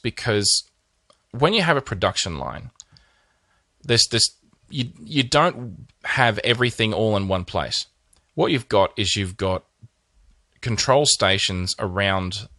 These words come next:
the plant. So let's say, you know, uh, I keep coming back to cars, and the main reason is because, well, you know, car plants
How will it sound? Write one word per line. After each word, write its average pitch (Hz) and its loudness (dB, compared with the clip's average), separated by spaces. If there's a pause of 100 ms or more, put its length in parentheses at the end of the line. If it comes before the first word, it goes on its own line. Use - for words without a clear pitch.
(100)
the - -6
plant. 87 -4 (760)
So - 0
let's - 4
say, 117 2 (140)
you 113 -2
know, 101 2 (140)
uh, 107 -10 (320)
I 113 2
keep 143 -2
coming 117 2
back 98 4
to - -6
cars, 90 2
and 98 -4
the 98 0
main 107 2
reason 90 -2
is 87 -6
because, 87 -2
well, 87 0
you 92 -6
know, 82 -2
car 98 4
plants 90 0